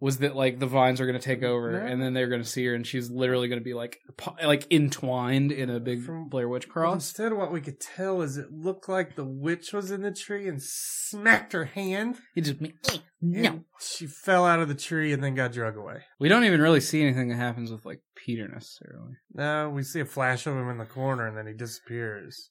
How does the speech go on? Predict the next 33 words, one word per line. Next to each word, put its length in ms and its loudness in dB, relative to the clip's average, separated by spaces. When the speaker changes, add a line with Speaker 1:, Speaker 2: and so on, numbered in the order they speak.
Speaker 1:
So 320 4
did 140 2
Speaker 2:
With 100 6
Speaker 1:
he 60 6
Speaker 2:
the 100 6
ever-changing 800 2
mystery 440 -6
house. 720 -8
Speaker 1:
God. 360 -16
Speaker 2:
I'm 80 -4
not, 280 4
we're, 240 -2
fuck 240 -2
that. 180 -8
I'm 80 -6
not 80 -2
Speaker 1:
Yeah. 40 -6
Speaker 2:
talking 220 -6
about 60 -12
that 120 -14
head 160 -14
shit. 220 -18
Then 240 -2
Lane 240 2
and 120 0
Talia 420 0
come 140 -4
up 220 -2
the 60 -10
next 240 -6
morning 360 -2
and, 140 -2
like, 280 0